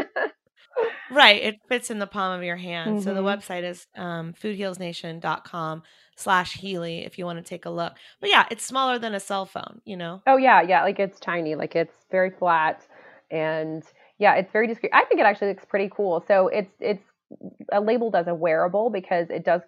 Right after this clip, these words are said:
Speaker 2: it can clip on, but you don't have to wear it. You can, like I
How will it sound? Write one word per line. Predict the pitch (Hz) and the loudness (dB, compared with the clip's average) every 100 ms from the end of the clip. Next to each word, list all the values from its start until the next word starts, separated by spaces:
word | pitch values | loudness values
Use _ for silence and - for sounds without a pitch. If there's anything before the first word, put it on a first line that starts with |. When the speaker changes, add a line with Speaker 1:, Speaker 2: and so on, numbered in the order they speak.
| - | -10
Speaker 2:
it | 185 | -6
can | 185 185 | -2 -2
clip | - 190 180 | 0 -2 0
on, | 156 160 185 | -2 -2 -4
but | 180 | -6
you | 196 | -6
don't | 190 - | -4 -6
have | 190 165 - | 0 0 0
to | 160 151 151 - - | -2 -2 -2 -6 -14
wear | 156 165 147 | -6 -2 0
it. | 135 - | -2 -4
You | 180 | -6
can, | - 160 147 | -4 -4 -2
like | 156 | -4
I | - | -4